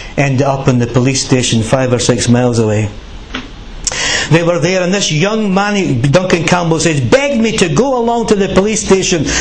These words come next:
I went along. I'll never forget what my ears heard and what my eyes saw. Young men were kneeling by the roadside.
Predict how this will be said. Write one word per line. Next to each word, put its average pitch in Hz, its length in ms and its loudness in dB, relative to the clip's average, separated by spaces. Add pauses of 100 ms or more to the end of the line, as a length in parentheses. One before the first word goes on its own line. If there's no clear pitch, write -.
(160)
I 170 100 2
went 240 220 0
along. 220 340 0
I'll 185 160 0
never 220 240 0
forget 202 480 2
what 175 140 2
my 170 240 2
ears 208 360 2
heard 202 300 2
and 185 100 0
what 180 140 0
my 165 160 2
eyes 180 420 0
saw. 196 300 0 (240)
Young 240 500 2
men 247 380 0
were 202 100 2
kneeling 240 520 0
by 220 180 2
the 202 160 2
roadside. 202 640 0